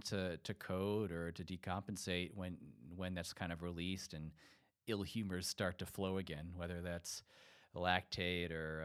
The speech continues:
um, you know, acidosis or, or just changes in, in the, you know, filling pressures for the heart and kind of fluid shifts.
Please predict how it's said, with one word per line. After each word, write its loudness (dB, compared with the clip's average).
um, -6
you -6
know, -4
acidosis 2
or, 0
or 4
just 2
changes 6
in, 0
in -4
the, -2
you 0
know, -2
filling 2
pressures 4
for -2
the 0
heart 4
and -6
kind -2
of -4
fluid 4
shifts. 0